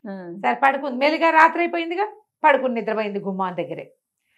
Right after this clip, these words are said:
Speaker 2: తెల్లవారు లేచేసరికల్లా భర్త తలుపు కొట్టేసరికల్లా, "వస్తున్నాను, నీ అంతు చూస్తానని" తలుపు తీసి కర్రెత్తింది. కర్రెత్తేసరికి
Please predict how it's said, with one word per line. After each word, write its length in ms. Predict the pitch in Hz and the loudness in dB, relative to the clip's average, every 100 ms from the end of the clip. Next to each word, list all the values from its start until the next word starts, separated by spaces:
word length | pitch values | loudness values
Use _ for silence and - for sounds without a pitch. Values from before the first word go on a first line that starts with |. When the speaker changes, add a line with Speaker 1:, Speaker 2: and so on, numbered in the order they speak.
| _ _ | _ _
Speaker 2:
తెల్లవారు 380 | 240 233 226 208 | 0 4 4 4
లేచేసరికల్లా 640 | 202 185 - 180 202 202 | 0 -6 -8 -8 -6 -6
భర్త 260 | 180 180 185 | -4 -6 -8
తలుపు 340 | 175 180 180 | -10 -12 -12
కొట్టేసరికల్లా, 600 | 196 180 175 190 190 247 | -14 -14 -12 -12 -10 -10
"వస్తున్నాను, 480 | 196 190 - 226 214 | -10 -12 -12 -12 -12
నీ 120 | 180 | -12
అంతు 220 | 156 165 233 | -14 -14 -12
చూస్తానని" 580 | 202 202 190 190 208 | -12 -12 -12 -12 -12
తలుపు 280 | 202 180 185 | -10 -12 -12
తీసి 220 | 185 185 | -16 -16
కర్రెత్తింది. 560 | - 170 165 160 _ _ _ 180 | -8 -8 -8 -18 _ _ _ -16
కర్రెత్తేసరికి 640 | 170 180 185 175 175 | -16 -16 -16 -14 -16